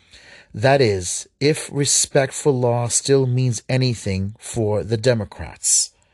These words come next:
Question five. You have also made an appeal to Catholics and all Americans of goodwill. Do you believe it will be listened to? How did Catholics vote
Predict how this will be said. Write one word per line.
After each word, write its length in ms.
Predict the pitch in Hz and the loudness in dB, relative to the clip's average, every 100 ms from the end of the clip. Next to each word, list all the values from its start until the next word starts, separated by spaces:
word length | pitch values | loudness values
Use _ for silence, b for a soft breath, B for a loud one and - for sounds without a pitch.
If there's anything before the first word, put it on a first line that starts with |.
| _ _ _ _ _ _ _ _ _ _ _ _ _ _ _ _ | _ _ _ _ _ _ _ _ _ _ _ _ _ _ _ _
Question 380 | - 117 - 110 | -2 0 0 -4
five. 680 | 98 143 123 80 76 - - _ _ _ _ _ _ _ _ _ _ _ _ _ - | -2 2 2 0 -8 -16 -20 _ _ _ _ _ _ _ _ _ _ _ _ _ -4
You 180 | 117 113 | 0 2
have 160 | 117 | 0
also 400 | 117 135 135 - | 0 0 2 0
made 220 | 123 123 | 0 0
an 60 | 117 | -2
appeal 680 | 104 - - 120 101 98 92 b b b b b | -4 -6 -4 -2 0 -2 -8 b b b b b
to 140 | - 110 | -6 -4
Catholics 760 | - 139 135 127 127 131 - | -2 2 2 0 -2 -2 -2
and 160 | 113 110 | -4 -2
all 220 | - 127 131 | 0 2 2
Americans 640 | 113 104 95 - 98 90 | 0 -2 -4 -6 -6 -6
of 100 | 95 | -6
goodwill. 580 | 98 104 92 92 80 85 _ B B B B B | -4 -4 -2 -4 -6 -16 _ B B B B B
Do 100 | 117 | -2
you 160 | 120 131 | 0 2
believe 440 | 120 131 151 139 | 2 2 2 2
it 120 | 127 | -2
will 180 | 123 127 | 0 -2
be 300 | 110 131 131 - | -2 -2 -2 -2
listened 500 | 123 139 - 110 - | 0 0 0 -2 -4
to? 200 | 85 73 | -8 -10
How 460 | - - 135 143 | -8 -2 2 2
did 200 | 139 131 | 0 -2
Catholics 600 | - - 127 123 120 104 | -6 -4 -2 -2 -4 -6
vote 480 | 95 95 131 95 80 | -6 0 2 2 -4